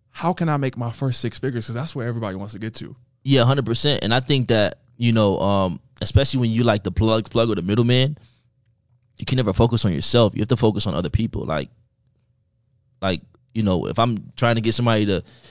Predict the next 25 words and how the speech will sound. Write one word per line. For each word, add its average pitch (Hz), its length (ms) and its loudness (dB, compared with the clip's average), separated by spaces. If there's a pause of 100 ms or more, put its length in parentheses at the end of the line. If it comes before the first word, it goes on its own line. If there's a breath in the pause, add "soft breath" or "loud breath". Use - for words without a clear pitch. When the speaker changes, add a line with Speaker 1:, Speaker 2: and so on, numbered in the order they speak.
(100)
Speaker 2:
you 120 200 4
know, 104 340 4
be 113 180 4
a 110 60 4
part 120 220 4
of 107 80 2
this 113 200 2
or 101 40 -2
be 107 140 2
a 107 40 2
part 101 200 2
of 98 60 0
that, 82 260 0 (100)
I'm 110 120 0
never 123 180 4
thinking 117 220 2
about 101 200 -4
me. 120 200 2
I'm 107 140 -2
thinking, 110 220 0
"How 113 220 0
can 117 140 -4
I 104 60 2
help 98 220 0
you? 127 240 -2